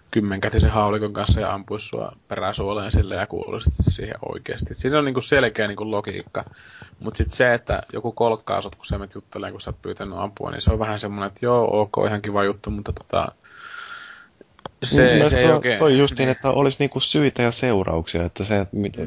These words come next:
Speaker 2: jos mä käyttäydyn omituisella tavalla jossain pelissä, niin
Speaker 1: Niin,
Speaker 2: nythän
Speaker 1: niin.
Speaker 2: pelit ei osaa sellaista logiikkaa, että jos nyt ajattelee jotain nykyaikaan sijoittuvaa ava-, avoimen maailman peliä, ö, vaikka hypoteettisesti joku tämmönen G T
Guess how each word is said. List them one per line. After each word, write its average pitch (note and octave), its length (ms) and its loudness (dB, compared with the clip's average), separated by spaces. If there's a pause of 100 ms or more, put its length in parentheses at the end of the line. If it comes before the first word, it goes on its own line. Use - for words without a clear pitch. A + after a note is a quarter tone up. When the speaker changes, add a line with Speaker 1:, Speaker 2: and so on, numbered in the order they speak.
Speaker 2:
jos A2 160 2
mä A#2 80 2
käyttäydyn A2 540 0
omituisella F#2+ 600 0
tavalla F2+ 340 0
jossain F2+ 420 -2
pelissä, F2+ 460 0
niin F2+ 120 0
Speaker 1:
Niin, F#2+ 60 0
Speaker 2:
nythän F#2+ 200 -2
Speaker 1:
niin. F#2+ 120 -4 (380)
Speaker 2:
pelit A2 300 2
ei G2+ 180 4
osaa G2 340 -2
sellaista F#2 500 -2
logiikkaa, F#2 440 -2
että - 280 -4
jos A2+ 200 -2
nyt B2+ 120 0
ajattelee G#2 440 2
jotain F#2 440 -2 (460)
nykyaikaan F2+ 720 2
sijoittuvaa F2 520 0
ava-, F2 260 0
avoimen F2 400 2
maailman E2+ 420 0
peliä, E2+ 480 2
ö, G#1 400 -6 (360)
vaikka E2+ 600 0
hypoteettisesti G2+ 800 -2
joku A2+ 160 2
tämmönen G2+ 340 0
G F#2+ 80 2 (240)
T - 40 0